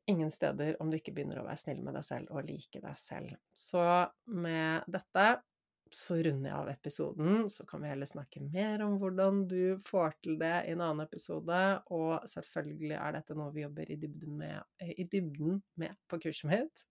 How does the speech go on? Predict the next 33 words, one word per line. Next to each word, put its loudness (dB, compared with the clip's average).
Så -8
er -2
du 2
hjertelig -4
velkommen -6
til -6
å -4
være -6
med -8
der 0
når, -4
eh, -4
anledningen -4
byr -6
seg. 4
Likevel, 0
bare 4
aksepter 0
at -4
du 2
er 2
der 0
du -4
er, 6
og 4
bestem 2
deg 4
for 0
om -2
du 0
vil 0
gjøre 0
noe 2